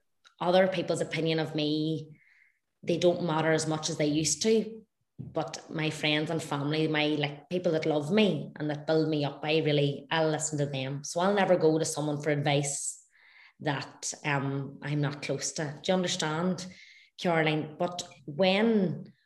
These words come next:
when we're faced with, um, hateful comments and negativity, mostly anonymous, you know, I'd rather someone come up to my face and say, "This is what I think," 'cause then you could have a conversation with that person.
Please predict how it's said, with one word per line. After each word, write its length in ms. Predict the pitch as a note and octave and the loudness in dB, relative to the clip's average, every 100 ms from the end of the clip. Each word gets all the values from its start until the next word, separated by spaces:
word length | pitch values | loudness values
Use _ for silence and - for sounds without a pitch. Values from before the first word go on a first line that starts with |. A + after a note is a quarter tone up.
| _ _ | _ _
when 300 | G3 G3+ G#3+ | 2 4 6
we're 160 | F#3 | 6
faced 680 | - - D#3 E3 - - - - | 4 2 2 2 0 -4 -8 -6
with, 440 | D3 D#3 - - - | -2 -2 -2 -10 -4
um, 800 | D#3 D3 C#3+ D3 C#3+ C#3+ D3 D3 - - _ | 2 4 4 2 2 0 -2 -6 -16 -20 _
hateful 840 | F3 F3 F3 F3 E3 D#3+ - - - - | 8 8 6 4 6 6 2 -10 -14 -8
comments 420 | E3+ D3+ D#3+ D#3 | -2 0 0 2
and 120 | D#3 | 4
negativity, 720 | D#3 D#3 D#3+ D#3 E3+ F3 - | 4 4 2 2 4 6 4
mostly 440 | F3+ G3+ G#3 G#3+ E3+ | 2 2 2 2 4
anonymous, 880 | D#3 C#3 D#3+ A3 A#3 - - - - _ _ _ _ | 4 2 4 4 2 0 -4 -8 -14 _ _ _ _
you 100 | - | -2
know, 300 | G3 E3+ - - | 2 2 2 -2
I'd 220 | A3+ B3+ | 0 4
rather 240 | E3+ D#3 | 4 4
someone 420 | D3 - D3+ D3+ D3 | 2 0 0 -2 -2
come 260 | D#3 D3+ | -2 0
up 180 | D3 - | -2 -4
to 80 | D3 | -2
my 160 | C#3 | -2
face 580 | C#3 D3 F3 G#3+ - - - | -2 0 0 0 -4 -6 -6
and 120 | D#3+ | -4
say, 600 | - D3 C#3+ C#3+ C#3+ - _ | 0 4 4 2 -2 -14 _
"This 140 | F3 | 0
is 80 | D3+ | 2
what 100 | D#3 | 2
I 140 | C#3+ D3 | 2 2
think," 300 | E3+ F#3+ G#3+ | 2 0 0
'cause 100 | D#4 | 0
then 120 | E4+ | 0
you 60 | |
could 120 | - F3 | 0 0
have 120 | D3+ | -2
a 60 | |
conversation 680 | D3 D3+ D3 D3+ D#3 D3 D3+ | -4 -4 -2 0 0 0 -2
with 80 | C#3+ | -4
that 180 | C3+ - | -4 -4
person. 520 | E3 F#3 D4+ B3 | -2 -2 0 -2